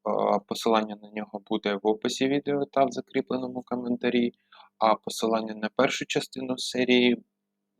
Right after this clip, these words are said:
цих відео буде в підказках, е, в верхньому куті екрану. Отже, перед нами одразу головне меню сервісу.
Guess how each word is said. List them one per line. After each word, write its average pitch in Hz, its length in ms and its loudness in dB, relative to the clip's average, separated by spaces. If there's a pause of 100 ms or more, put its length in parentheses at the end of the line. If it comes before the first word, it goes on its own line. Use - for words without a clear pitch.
цих - 240 -6
відео 113 520 2
буде 123 480 2
в - 680 -20
підказках, - 880 0 (260)
е, 104 40 -2
в 104 300 -2 (100)
верхньому 123 520 2
куті 98 320 -4
екрану. 101 460 -2 (540)
Отже, 107 380 6 (480)
перед 117 240 8
нами 131 460 6
одразу 110 540 2 (520)
головне 113 760 -4
меню 101 540 -20
сервісу. 127 840 -4